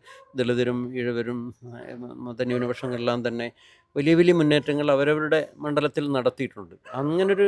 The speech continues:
മുന്നേറ്റം നടത്താത്ത ഒരു കമ്മ്യൂണിറ്റി, കാരണം ജനാധിപത്യ കേരളത്തിൽ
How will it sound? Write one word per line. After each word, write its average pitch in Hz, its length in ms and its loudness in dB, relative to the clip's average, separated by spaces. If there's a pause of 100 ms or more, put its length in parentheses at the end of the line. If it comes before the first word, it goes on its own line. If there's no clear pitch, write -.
(100)
മുന്നേറ്റം 170 440 -2
നടത്താത്ത 147 520 0
ഒരു 151 120 -4
കമ്മ്യൂണിറ്റി, 131 600 -4 (480)
കാരണം 143 300 -4
ജനാധിപത്യ 143 640 -2
കേരളത്തിൽ 151 580 -2